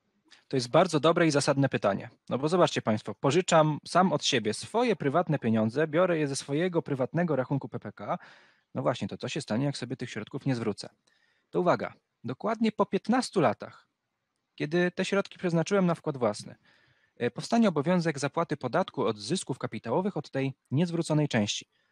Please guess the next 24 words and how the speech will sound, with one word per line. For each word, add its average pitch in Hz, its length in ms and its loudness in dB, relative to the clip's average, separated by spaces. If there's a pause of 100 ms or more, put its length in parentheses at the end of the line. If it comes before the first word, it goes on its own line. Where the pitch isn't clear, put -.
(200)
Podatek 185 360 -2
od 135 100 -2
zysków 175 320 0
kapitałowych 175 560 0
to 165 100 -2
wymieniony 156 400 4
wcześniej 180 320 -2
przez 135 180 -6
Alinę 170 480 4
podatek 160 340 0
Belki. 127 420 2 (540)
Podatek, 156 500 2
który, 139 240 -4
jak 135 180 0
sama 190 220 4
nazwa 151 260 0
wskazuje, 123 420 -2
dotyczy 143 360 -4
tylko 139 300 -2
zysków, 190 560 2
a 120 80 -2
nie 127 120 2
samego 107 340 -6
kapitału. 123 540 0